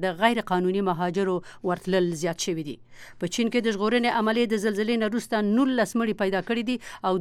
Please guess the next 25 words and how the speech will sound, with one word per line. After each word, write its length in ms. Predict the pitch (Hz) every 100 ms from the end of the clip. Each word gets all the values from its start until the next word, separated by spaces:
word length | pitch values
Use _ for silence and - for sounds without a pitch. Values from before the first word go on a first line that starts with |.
| 214
دوه 100 | 196
سوه 120 | 226 196
اووه 320 | - 190 226 -
څلوېښت 360 | 190 180 180 190
تنه 140 | 180 - - - 160
زخمي 240 | 180 - 240
کسان 300 | 185 202 185 175
یې 40 | 180 165
ژغورلي 420 | 180 175 175 160 143
دي. 80 | - - - - 165
د 100 | 180
کینیا 280 | 208 196 220 240
د 80 | 254
انتخاباتو 540 | 240 233 226 240 247
د 60 | 220
کمیسیون 360 | 233 220 - 262
رئیس 240 | 233 233 -
ویلي 260 | 220 226 240
دي 60 | 254
چې 180 | 226
د 80 | 208
مخالف 400 | 190 - 196 226 196
رهبر 300 | 196 185 240 240 - - - - - 190
ریلا 320 | 226 233 208 175
اوډینګا 540 | 269 196 185 269 220